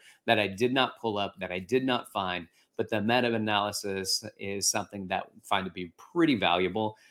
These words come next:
that you could do a regular foam roller and get just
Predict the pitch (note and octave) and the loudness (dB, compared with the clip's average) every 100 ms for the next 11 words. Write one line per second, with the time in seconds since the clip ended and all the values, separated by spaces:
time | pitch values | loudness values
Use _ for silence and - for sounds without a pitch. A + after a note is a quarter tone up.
0 | _ - B2 C#3+ C#3+ C3+ - C#3 C3 C#3 | _ -10 0 2 4 2 0 0 2 2
1 | A#2 G2+ G#2+ A2 G2+ G2 G2 G2+ F#2 - | 0 0 4 4 4 2 0 0 -2 -2
2 | G#2 A#2 C3 D#3 F3 E3 - G#2 G2 F#2+ | 0 0 0 0 0 -2 -4 -8 -8 -6
3 | G#2 G#2 - B2 A2 B2 B2 F3+ G3 - | -4 -4 -6 -10 -6 -2 4 6 6 2